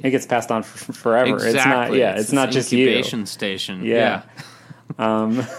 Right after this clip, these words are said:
Speaker 1: <laughs>
Speaker 2: You know, that's a main, that's a main part of my personal cause and purpose in life. You know, if I were to choose, consciously choose, what is my purpose, what is my cause,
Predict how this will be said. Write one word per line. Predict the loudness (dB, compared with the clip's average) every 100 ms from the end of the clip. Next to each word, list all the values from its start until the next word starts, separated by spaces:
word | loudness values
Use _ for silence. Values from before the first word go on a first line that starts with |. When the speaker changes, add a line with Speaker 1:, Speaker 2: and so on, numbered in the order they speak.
| -8 -8
Speaker 1:
<laughs> | -10 _
Speaker 2:
You | -4
know, | -2
that's | 0 0 0
a | -2
main, | 0 -2 -2
that's | -4 -4
a | -6
main | -4 -2 0 -2 -4 -6
part | -6 -2 0
of | -2 -4
my | -4 -2 -2 -6 -8
personal | -8 -8 -8 -8 -8 -8 _ _
cause | -12 -4 -2 -2 -4 -8
and | -10 -10
purpose | -6 -6 -6 -10 -12 -16 _ _ _ -8
in | -4 -2 -2
life. | -4 -6 -14 -20 _ _ -6
You | -4
know, | -4
if | -2
I | -2
were | -2
to | -4 -10 _ _ -8
choose, | -8 -4 -4 -4 -6 -12 -16 _ _ _ -12
consciously | -4 -4 -4 -10 -10
choose, | -8 -4 -4 -6
what | -4 -2 -2
is | -4
my | -8
purpose, | -6 -6 -6 -8 -10
what | -8 -8
is | -8
my | -12
cause, | -10 -8 -8 -12